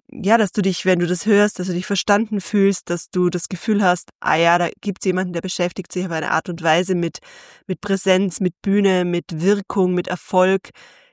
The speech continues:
die, mh, über das hinausgeht, was man so draußen oft hört mit, ja, stell dich so hin und,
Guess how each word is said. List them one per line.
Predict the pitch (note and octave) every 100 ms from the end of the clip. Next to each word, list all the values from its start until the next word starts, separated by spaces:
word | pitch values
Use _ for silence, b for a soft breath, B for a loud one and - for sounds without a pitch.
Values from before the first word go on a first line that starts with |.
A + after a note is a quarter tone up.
| _ -
die, | F#3+ G3 F#3+ F#3 F3 _ _ _ _ _ _ _ _ _
mh, | F#3 F3+ F3+ F3+ - _ _ _ _ _ _
über | G#3 G3 F#3+
das | F3+ F3+ -
hinausgeht, | G3+ F#3 E3 F3+ G#3+ - - F3 F3 E3
was | E3 E3+ F#3
man | E3 E3
so | - E3 E3
draußen | - D#3+ D#3+ E3 - E3+ E3 D#3+ E3+ _ _ _ _ _ - - - -
oft | F3 - -
hört | F3 F3 E3+ E3 -
mit, | E3+ E3
ja, | D3+ D#3 D3 D3 E3
stell | F#3 F3
dich | F3+
so | - F3
hin | D#3 G3 F#3 F3+
und, | F3 D#3+ E3+ E3